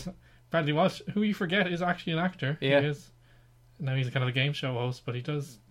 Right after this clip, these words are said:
Speaker 1: uh, act from time to time.
Speaker 2: Well, yeah, he's, he cut his teeth in soaps, didn't he?
Speaker 1: Yeah, but he, but he seems, uh, he seems like, uh, I think he's gonna be the main companion as well.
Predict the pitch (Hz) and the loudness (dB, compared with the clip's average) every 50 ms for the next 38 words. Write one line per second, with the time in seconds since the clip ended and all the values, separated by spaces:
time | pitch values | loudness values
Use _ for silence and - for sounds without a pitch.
0 | - - 139 135 - 139 135 - - - - 143 127 135 135 127 131 - - 139 | -8 -6 -6 -4 -4 -6 -8 -8 -10 -8 -6 -4 -2 -2 -2 -4 -4 -6 -2 -2
1 | 131 220 277 277 185 165 151 127 123 131 131 143 135 123 - - - - 131 113 | 0 0 0 0 0 0 0 -2 -2 -2 0 0 0 0 -2 -2 2 2 2 2
2 | 104 - - 135 127 - 107 101 - - 139 147 - - - - 135 127 110 107 | 2 0 -2 -2 -2 -4 -8 -10 -4 -2 0 0 -2 -4 -4 -6 -4 -4 -4 -6
3 | 101 - - - - - - - - 170 175 170 165 - - 190 247 247 - - | -8 -10 -14 -20 -20 -20 -14 -10 -8 -8 -6 -8 -10 -10 -8 -6 -6 -6 -8 -14
4 | - _ - 254 269 240 - - 277 269 262 - - - - - - - - - | -18 _ -8 -6 -6 -4 -4 -4 -4 -6 -8 -12 -20 -20 -20 -20 -20 -20 -20 -20
5 | _ - 247 - - - - - - - - 269 269 262 196 202 190 147 175 175 | _ -14 -14 -14 -14 -18 -20 -12 -10 -8 -6 -6 -6 -4 -2 -2 -2 -2 -2 -6
6 | - - - - - - - 226 175 165 143 180 208 - 240 208 185 156 139 139 | -10 -10 -10 -12 -12 -10 -8 -6 -2 2 4 2 4 2 0 0 0 2 4 4
7 | 127 127 127 135 151 160 165 160 - 175 175 175 175 180 180 180 196 202 214 202 | 4 6 4 2 2 2 2 2 2 2 2 2 0 0 0 0 0 0 0 -2